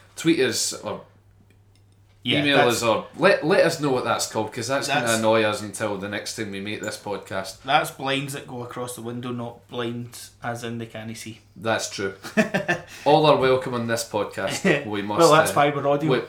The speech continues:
Speaker 1: that, exactly, we must stress that.
Speaker 2: <laughs> So, um, get down and see them, and keep your eyes peeled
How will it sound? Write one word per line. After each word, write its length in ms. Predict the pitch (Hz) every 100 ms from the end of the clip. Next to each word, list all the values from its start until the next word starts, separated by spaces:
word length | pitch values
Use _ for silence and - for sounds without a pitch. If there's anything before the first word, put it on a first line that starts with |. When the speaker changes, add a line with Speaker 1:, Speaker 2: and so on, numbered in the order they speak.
| - _
Speaker 1:
that, 200 | 135 143
exactly, 460 | 139 117 127 110 104
we 120 | 117
must 280 | 117 120 -
stress 320 | - 101 -
that. 760 | 87 - - 214 185 180 165 - -
Speaker 2:
<laughs> 120 | -
So, 380 | - 175 151 -
um, 260 | 151 135 131
get 240 | 123 170
down 320 | 165 143 143 139
and 160 | 131 127
see 220 | - 139
them, 320 | 131 127 131 -
and 260 | 127 117 - -
keep 180 | 147 143
your 120 | 127
eyes 220 | 127 123
peeled 380 | - 131 127